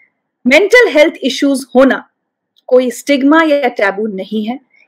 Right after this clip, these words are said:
किसी के पास counseling के लिए जाना भी कोई समस्या की बात नहीं है।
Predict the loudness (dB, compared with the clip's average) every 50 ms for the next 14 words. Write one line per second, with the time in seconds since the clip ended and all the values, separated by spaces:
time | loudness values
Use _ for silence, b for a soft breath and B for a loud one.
0 | _ 0 0 2 2 0 0 0 0 0 0 0 0 0 -2 2 2 2 2 4
1 | 2 2 2 2 2 2 2 2 0 0 -2 -2 -4 -6 -4 0 2 2 2 2
2 | -2 _ _ _ _ _ _ _ _ _ _ 4 4 4 4 2 -4 -10 _ _
3 | _ _ _ _ _ -14 -8 -6 -4 -4 -4 -4 -4 -4 -4 -2 -4 -6 -6 -6
4 | -8 -10 -10 -14 _ _ _ _ _ -8 -6 -6 -6 -4 -4 -6 -6 -8 -12